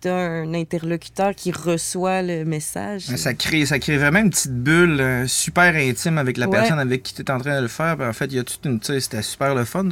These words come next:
Speaker 2: comment que tu l'as, euh, comment tu l'as abordé, là, tu sais, de vou-, de vouloir te mettre dans l'ambiance, mettre de l'intention, comme tu dis, dans, dans ce qui était en train de se passer.
Speaker 1: Hum. Ouais.
Speaker 2: Mais
Speaker 1: Tout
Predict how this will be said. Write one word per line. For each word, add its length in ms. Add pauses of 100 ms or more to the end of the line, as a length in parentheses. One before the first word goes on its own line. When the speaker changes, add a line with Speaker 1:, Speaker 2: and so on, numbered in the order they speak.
Speaker 2:
comment 180
que 100
tu 120 (120)
l'as, 80
euh, 460 (500)
comment 120
tu 200
l'as 200
abordé, 600
là, 200
tu 60
sais, 100
de 120
vou-, 180
de 400
vouloir 360
te 120
mettre 180
dans 180
l'ambiance, 600
mettre 160
de 80
l'intention, 540
comme 180
tu 180
dis, 200
dans, 280 (400)
dans 120
ce 60
qui 100
était 120
en 60
train 140
de 40
se 100
passer. 440 (560)
Speaker 1:
Hum. 260 (1200)
Ouais. 160 (420)
Speaker 2:
Mais 200 (460)
Speaker 1:
Tout 120